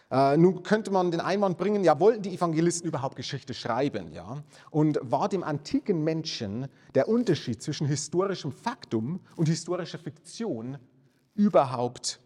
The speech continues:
bewusst? War das den antiken Menschen von damals nicht gleichgültig, ob die jetzt hier wirklich Wahrheit schreiben oder ob sie hier eine Legende fabrizieren?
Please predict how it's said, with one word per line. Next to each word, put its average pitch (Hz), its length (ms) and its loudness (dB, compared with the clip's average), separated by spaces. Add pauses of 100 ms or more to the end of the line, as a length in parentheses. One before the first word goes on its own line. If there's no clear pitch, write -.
bewusst? - 640 -6 (480)
War 139 140 6
das 170 120 -4
den 151 140 -6
antiken 143 420 -8
Menschen 156 260 -8
von 143 120 -6
damals 143 380 -6
nicht 139 220 -10
gleichgültig, 127 640 -8
ob 127 120 -14
die 127 80 -8
jetzt 113 200 -8
hier 127 140 -6
wirklich 143 300 -8
Wahrheit 151 340 -2
schreiben 156 340 -4
oder 143 200 -4
ob 131 140 -8
sie 127 140 -10
hier 123 120 -8
eine 117 120 -6
Legende 117 380 -8
fabrizieren? - 680 -16